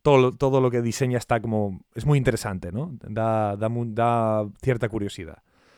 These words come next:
Sí, y me gusta que al menos Bo-Katan parece que vaya a tener más importancia, ¿no?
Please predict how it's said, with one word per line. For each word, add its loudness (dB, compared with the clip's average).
Sí, 2
y 2
me 4
gusta 4
que 2
al 4
menos 0
Bo-Katan 6
parece 4
que 4
vaya 6
a 2
tener 0
más -4
importancia, 0
¿no? -4